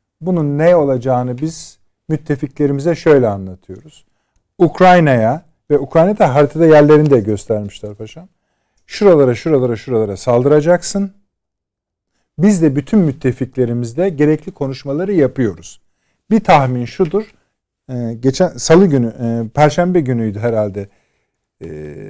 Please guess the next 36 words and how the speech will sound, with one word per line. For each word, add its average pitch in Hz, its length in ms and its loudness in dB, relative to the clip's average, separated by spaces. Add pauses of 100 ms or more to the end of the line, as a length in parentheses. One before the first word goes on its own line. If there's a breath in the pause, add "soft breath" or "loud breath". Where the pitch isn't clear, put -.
(160)
Sayın 147 260 -2
Sullivan'la 135 880 2 (140)
Sayın 131 200 -10
Kalın 160 340 2
arasında 117 500 -4
bir 104 60 -10
görüşme 107 420 -12
olmuştu 104 400 -14
ama 120 240 -10 (100)
sanırım 131 360 -10
daha 131 140 6
yakın 120 260 -4
tarihi 113 400 -8
de 110 60 -10
olabilir. 104 520 -14 (400)
Ona 175 260 2
da 135 160 0
atfen. 110 460 -2 (720)
Yani 120 120 -8
herkesi 185 480 2
bilgilendiriyorlar 143 840 2
gibi. 135 160 -6
Böyle, 226 140 -4 (220 soft breath)
işte 139 300 -6
bu 240 140 2
iyice 208 320 2
gerilmiş 165 600 2
durumda. 92 400 -10 (120)
Bugün 190 260 0
de 208 40 2
po-, 180 260 0
şey 180 240 -4
çıktı, 180 320 -12
dedi 214 200 -10
ki 165 180 -8
Belarus, 151 400 -8